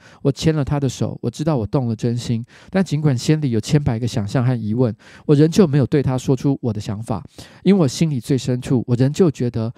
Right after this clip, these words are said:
他应该只认为我只是他的一个恩客而已。即便他对我说：“你，你不用再透过店里预约了啦，我们自己出去吧。”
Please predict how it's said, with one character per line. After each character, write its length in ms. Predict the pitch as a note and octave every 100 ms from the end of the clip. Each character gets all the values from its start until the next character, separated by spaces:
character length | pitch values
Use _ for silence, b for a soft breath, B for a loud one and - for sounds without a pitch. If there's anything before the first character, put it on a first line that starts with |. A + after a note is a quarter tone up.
| b b
他 120 | - -
应 200 | F3 F3+
该 200 | F3 F3+
只 160 | -
认 200 | A#2 D3+
为 200 | A#2 G#2+ A2+
我 140 | B2
只 140 | -
是 100 | -
他 180 | B2+ A#2+
的 140 | A#2 A2
一 40 |
个 100 | A2
恩 160 | A2+ A2+
客 240 | - A2
而 80 | F#2+
已。 160 | F#2+ C3+ B B B
即 140 | -
便 120 | F3+
他 120 | F3+ F3+
对 120 | F#3
我 80 | A#2+
说 320 | - C#3 C#3+ b b
：“你， 100 | A#3
你 140 | C4 C#4
不 80 | D4+
用 60 |
再 160 | E4 D#4+
透 140 | D4+
过 100 | D4+
店 160 | D4 C4
里 120 | D#3
预 160 | G#3+ G#3+
约 140 | G#3
了 100 | G3+
啦， 140 | C3+ A#2
我 60 |
们 120 | C#3+
自 100 | F#3+
己 60 | C4+
出 160 | D#3+ G3+
去 100 | A3+
吧。” 260 | F3+ E3